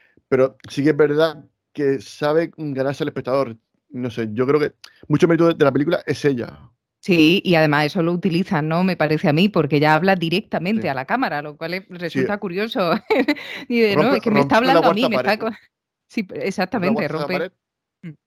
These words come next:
Speaker 1: pero s-, eh, te recomiendo, sí, ese aspecto del pasaje, mm, Fleabag, Fleabag, sí, la
Speaker 2: Ah, es
Speaker 1: serie que
Speaker 2: una
Speaker 1: está muy bien.
Speaker 2: serie esta, ¿verdad?
Speaker 1: Sí, sí, sí, sí, es, es bru-, brutal, brutal.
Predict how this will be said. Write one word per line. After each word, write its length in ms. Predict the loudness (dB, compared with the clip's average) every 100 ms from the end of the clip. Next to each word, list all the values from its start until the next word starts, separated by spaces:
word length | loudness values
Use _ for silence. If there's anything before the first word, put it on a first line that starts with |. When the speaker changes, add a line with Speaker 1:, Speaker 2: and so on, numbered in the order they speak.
| _ _ _
Speaker 1:
pero 240 | -6 -4 -4
s-, 220 | -8 -18 _ _ _ _ _ -6
eh, 320 | -2 0 -2 -4
te 100 | -2 -2
recomiendo, 300 | -2 -4 -6
sí, 200 | -8 -16 -18 -20 -20 _ -20
ese 120 | -16
aspecto 280 | -12 -6 -4
del 80 | -4
pasaje, 320 | -4 -4 -6
mm, 260 | -10 -12 -12 -12
Fleabag, 540 | -4 -2 -2 -6 -12 _ _
Fleabag, 580 | _ -4 -2 -2 -4 -8 _ _ _ -20 -20
sí, 220 | -16 -14
la 360 | -14 -16 -20 -6
Speaker 2:
Ah, 140 | 0 0
es 20 |
Speaker 1:
serie 160 | 0 -2
que 60 |
Speaker 2:
una 80 | -2
Speaker 1:
está 100 | -2
muy 120 | -2
bien. 100 | -2
Speaker 2:
serie 160 | -4 -6
esta, 240 | -8 -8
¿verdad? 280 | -8 -10 -12 -12 _ _ _ _ _
Speaker 1:
Sí, 240 | -4 0 0
sí, 240 | -2 -8
sí, 180 | -12 -16
sí, 180 | -16 -16 -12
es, 300 | -12 -12 -14 -10
es 180 | -10 -10
bru-, 400 | -10 -2 -2 -2 -4
brutal, 560 | -4 -2 0 -2 -2
brutal. 440 | -8 -10 -8 -8